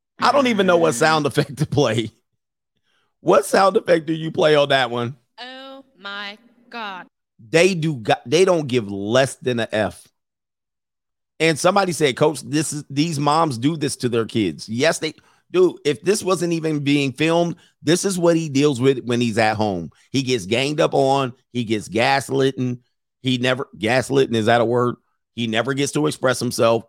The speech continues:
Speaker 1: He doesn't know how to express himself. So he expresses himself. Again, I always tell you about the immature young black men out here that look like an adult, but as soon as they get confronted in a situation like this, they break down and cry. A lot of us have dealt with that.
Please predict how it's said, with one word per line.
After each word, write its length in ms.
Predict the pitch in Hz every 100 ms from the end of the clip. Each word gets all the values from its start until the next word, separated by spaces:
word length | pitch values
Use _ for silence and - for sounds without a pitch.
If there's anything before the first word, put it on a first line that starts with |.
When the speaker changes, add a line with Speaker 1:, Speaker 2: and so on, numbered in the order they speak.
| _
Speaker 1:
He 140 | 127
doesn't 280 | 143 135 147
know 140 | 147 151
how 140 | 135
to 180 | 117 113
express 340 | 110 - 110
himself. 420 | - 98 101 101 101 _ _
So 180 | 123 123
he 220 | 123 120
expresses 460 | 117 147 151 131
himself. 460 | 117 113 123 113 110
Again, 380 | 117 120 135 92
I 140 | 92
always 300 | 104 127 113
tell 120 | -
you 120 | 123 117
about 220 | 110 110
the 140 | 104
immature 560 | 120 113 95 117 110 104 - _ _
young 320 | 120 131 131
black 240 | 127 120 113
men 300 | 113 104 104
out 200 | 104 -
here 300 | 113 104 113 _ _ _
that 220 | 123 120
look 260 | 131 180 - _ _ _ _
like 220 | 120 117
an 100 | 107
adult, 400 | 104 98 104 117 117
but 80 |
as 80 | 120
soon 160 | 143 139
as 100 | 123
they 160 | 127
get 240 | 117 127 123
confronted 440 | 120 - 131 123
in 120 | 120
a 40 | 117
situation 500 | 127 120 117 117 117
like 160 | 117
this, 160 | 139 143
they 160 | 120 107
break 300 | 104 113 110
down 240 | 110 107
and 80 | 110
cry. 320 | 104 95 65 - _ _ _
A 180 | - 127
lot 200 | 123 131
of 100 | 131
us 140 | 135 127
have 200 | 120 110
dealt 200 | 107 98
with 160 | 104
that. 220 | 87 78